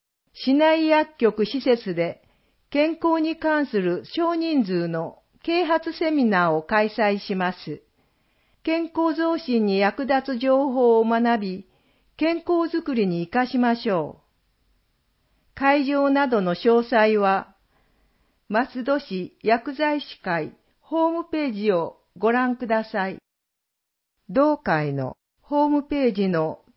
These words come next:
キューアールコードがあります。日時、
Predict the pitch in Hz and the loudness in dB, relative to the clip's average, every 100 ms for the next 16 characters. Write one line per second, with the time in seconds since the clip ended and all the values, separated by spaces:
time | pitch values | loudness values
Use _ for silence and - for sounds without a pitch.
0 | - 311 320 311 302 294 285 285 208 170 | -4 -2 0 2 0 -2 -2 -2 0 -2
1 | 151 147 139 139 139 - _ _ _ _ | -2 -6 -6 -6 -8 -16 _ _ _ _
2 | _ _ _ _ _ 240 269 269 208 175 | _ _ _ _ _ 2 2 0 -8 -6
3 | 175 | -8